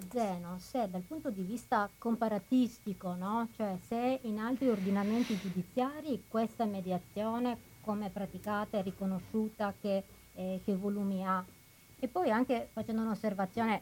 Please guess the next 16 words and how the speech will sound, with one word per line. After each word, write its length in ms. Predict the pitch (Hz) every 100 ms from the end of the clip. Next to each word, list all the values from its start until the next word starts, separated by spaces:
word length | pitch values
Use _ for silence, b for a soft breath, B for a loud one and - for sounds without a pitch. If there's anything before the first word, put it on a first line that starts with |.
| -
tra 140 | 190 180
di 140 | 180
noi, 280 | 190 226 208
insomma, 380 | 190 202 190 180
che 80 | 185
siamo 360 | - 196 196
dei, 880 | 180 180 180 185 185 175 175 170 165
dei 180 | 165 190
giuristi, 600 | 185 202 196 175 - 175
no? 260 | 165 202 202 - - -
Noi 220 | 233 285 285
siamo 260 | 226 190
il 80 | 185
paese, 420 | 196 214 262 277
l'Italia, 560 | 196 180 196 208 233 185
dove 440 | 165 175 214 208